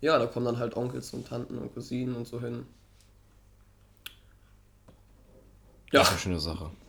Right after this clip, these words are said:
Speaker 1: Und dann läuft der
Speaker 2: Das ist
Speaker 1: Hase,
Speaker 2: auch eine
Speaker 1: ne?
Speaker 2: schöne
Speaker 1: Ganz
Speaker 2: Sache.
Speaker 1: entspannt.
Speaker 2: Ja. Das glaub ich dir.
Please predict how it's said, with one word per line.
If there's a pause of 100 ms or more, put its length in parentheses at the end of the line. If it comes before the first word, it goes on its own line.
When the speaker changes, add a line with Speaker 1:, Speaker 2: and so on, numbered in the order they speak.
(1500)
Speaker 1:
Und
dann
läuft
der
Speaker 2:
Das
ist
Speaker 1:
Hase,
Speaker 2:
auch
eine
Speaker 1:
ne?
Speaker 2:
schöne
Speaker 1:
Ganz
Speaker 2:
Sache.
Speaker 1:
entspannt. (320)
Speaker 2:
Ja. (1080)
Das
glaub
ich
dir.